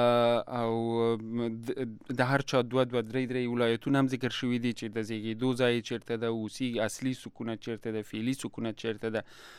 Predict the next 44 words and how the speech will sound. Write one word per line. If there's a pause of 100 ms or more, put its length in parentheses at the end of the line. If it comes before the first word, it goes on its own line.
(180)
یا
فعلي
ځای
چیرته
اوسیږي. (420)
په
هر
صورت
په
هغو
خبرو
باندې
نه
راځو. (360)
روح
الله
احمدزي
صاحب
ته
بلنه
و-،
هغه
ور-، (100)
ښه
راغلاست
وایم.
احمدزي
صاحب،
خپرونې
ته
ښه
راغلاست،
ا، (380)
او، (540)
م،
خدای
وکړي
چې
زموږ
غږ
هم
سم
واورئ
او